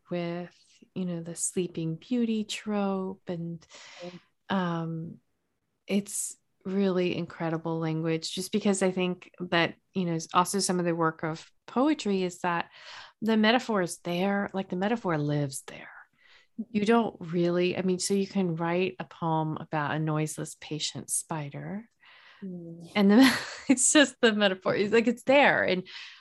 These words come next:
Speaker 2: Mm.
Speaker 1: um, and I've actually had students react really impatiently to this, that, that they're like, "Well, how come? Like, why, why if I'm writing about a dog,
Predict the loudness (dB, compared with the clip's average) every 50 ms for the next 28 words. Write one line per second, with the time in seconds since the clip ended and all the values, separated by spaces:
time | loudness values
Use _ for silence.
0 | _ 0 4 6 6 6 6 4 0 -6 -10 -12 _ _ _ -6 -4 -2 0 2
1 | 2 2 2 2 2 2 2 2 2 2 0 0 0 -2 -2 -4 -2 -2 0 0
2 | -2 -2 -4 -4 -2 0 2 4 4 4 2 2 0 -6 -12 -14 -14 -14 -16 -20
3 | -20 -20 -20 -20 -20 _ _ _ _ _ 0 2 4 4 4 4 2 -2 -2 0
4 | 0 0 2 0 -2 -4 -4 -6 -6 -6 -6 -6 -6 -2 -2 -2 -2 -2 -6 -4
5 | -2 -2 -2 -2 -4 -8 _ -6 -6 -4 -4 -4 -2 0 0 0 0 -2 0 0
6 | 0 4 6 6 6 6 6 4 6 6 6 8 6 4 0 -2 -2 -2 -2 -4
7 | -8 -14 -20 -20 -20 -20 -20 -20 _ _ _ 2 6 8 8 10 8 8 6 2
8 | 0 2 4 4 6 6 6 4 2 0 -2 0 -2 -2 -2 -2 -2 -4 -4 -4
9 | -6 -6 -6 -6 -6 -6 -8 -8 -8 -8 -2 0 2 4 4 4 4 2 0 -2
10 | -4